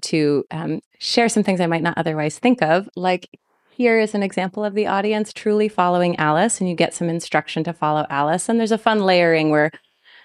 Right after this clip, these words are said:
Alice is following the rabbit and you are following Alice following the rabbit. And now that we've opened, we've learned that actually you are following the children who are following Alice, who is following <laughs> the white rabbit. Um, because one of the highlights has been young people, um,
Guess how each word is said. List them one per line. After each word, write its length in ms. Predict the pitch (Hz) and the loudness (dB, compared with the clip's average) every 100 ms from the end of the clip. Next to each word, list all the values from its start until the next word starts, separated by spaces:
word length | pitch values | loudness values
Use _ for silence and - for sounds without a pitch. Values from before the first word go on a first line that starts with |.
| _ 202 | _ 0
Alice 360 | 208 190 180 | 4 4 2
is 120 | 175 | 0
following 540 | - 175 165 160 156 151 | 2 2 4 4 4 2
the 80 | 156 | 2
rabbit 560 | 180 165 156 151 - | 2 2 2 0 -2
and 180 | - 156 | -4 -2
you 120 | 147 | -2
are 80 | 143 | -4
following 440 | - 139 135 143 143 | -4 -2 -2 -2 -2
Alice 440 | 170 160 151 - | 0 2 2 -2
following 440 | - 147 147 143 135 | -2 -2 -2 -4 -6
the 100 | 143 | -2
rabbit. 340 | 139 139 139 | -2 -2 -4
And 120 | - 156 | -2 0
now 160 | 156 | 2
that 140 | 156 - | 0 -2
we've 160 | 160 | -2
opened, 380 | - 226 208 185 175 | 0 2 2 0 0
we've 180 | 165 | -2
learned 240 | 165 160 156 | 0 0 -2
that 160 | 151 | -2
actually 400 | - 180 - 175 | 0 -2 -2 -2
you 180 | 170 185 | 0 0
are 100 | 175 | 0
following 500 | 170 160 160 156 147 | 0 0 2 2 0
the 60 | 147 | -2
children 680 | - 277 254 180 160 147 151 - - - | -4 -2 0 2 2 2 0 -8 -20 -6
who 200 | 190 175 | 0 2
are 140 | 160 | 2
following 440 | - 160 156 147 | 0 2 2 0
Alice, 520 | 143 147 151 151 - - 170 | 0 2 2 0 -2 -4 0
who 260 | 175 156 - | 2 2 0
is 180 | 147 - | -4 0
following 340 | 151 131 170 | 2 2 2
<laughs> 40 | |
the 80 | 247 | 4
white 160 | 185 165 | 4 2
rabbit. 400 | 139 123 123 - - - - - | 2 0 -2 -8 -14 -16 -10 2
Um, 400 | 165 160 160 - | 4 4 2 0
because 340 | 175 - 165 165 | -2 -2 -2 0
one 140 | 165 | 2
of 80 | 156 | 2
the 80 | 156 | 0
highlights 400 | 165 147 143 - | 2 2 0 -2
has 200 | 165 - | -8 -2
been 380 | 156 151 143 143 - | 0 4 2 0 0
young 280 | 170 156 | 2 2
people, 680 | 156 160 151 156 147 143 143 - | 2 -2 0 2 2 0 -2 -6
um, 340 | 147 143 143 | -4 -2 -4